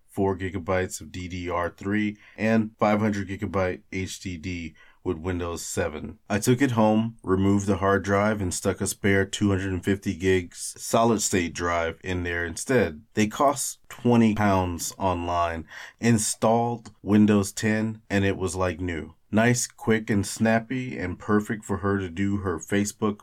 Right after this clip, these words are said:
Messenger and pay bills. Took it back to her today, and she was amazed. She said it's faster than when she got it ten years ago and was over the moon.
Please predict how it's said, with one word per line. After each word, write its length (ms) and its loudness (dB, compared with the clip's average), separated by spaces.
Messenger 680 -2
and 120 -8
pay 200 -2
bills. 600 -6
Took 160 2
it 140 0
back 260 2
to 100 -2
her 140 2
today, 480 0
and 140 0
she 120 2
was 160 4
amazed. 600 2
She 200 0
said 220 4
it's 160 -2
faster 460 2
than 240 2
when 160 2
she 280 0
got 360 2
it 140 -2
ten 320 6
years 320 4
ago 500 -2
and 220 4
was 120 4
over 220 4
the 60 4
moon. 400 2